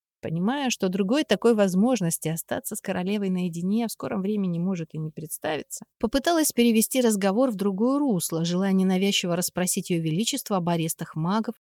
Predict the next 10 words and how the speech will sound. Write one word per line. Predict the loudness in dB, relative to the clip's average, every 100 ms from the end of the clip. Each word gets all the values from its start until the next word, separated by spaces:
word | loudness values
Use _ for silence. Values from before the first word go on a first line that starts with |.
| _ _ _ -6
и | -4
о | -2
том, | -2 -2 -2 -2 -2
возможно | 0 2 0 0 0
ли | 0 0
с | -2
одним | 0 2 2
из | 0
них | -2 -4
повидаться. | -4 -2 -2 -2 -4 -8 -12 -16